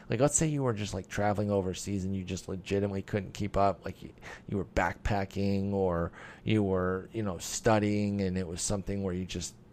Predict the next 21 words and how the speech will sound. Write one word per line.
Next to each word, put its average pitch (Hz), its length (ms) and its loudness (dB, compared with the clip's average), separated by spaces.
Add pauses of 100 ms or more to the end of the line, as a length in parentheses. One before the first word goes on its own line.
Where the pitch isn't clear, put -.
(100)
you 104 160 -6
couldn't 131 240 6
really 117 160 4
keep 110 180 -2
up 104 100 2
with 95 140 -4
baseball 92 460 0
at 90 80 0
all. 85 240 0
So - 160 -6
you 92 260 0
only, 95 220 2 (160)
and 135 140 2
you 139 80 6
weren't 123 260 10
a - 20 8
Diamondbacks 90 380 4
fan 90 240 -6
or 90 60 -6
whatever 82 480 -6
either. 95 400 -6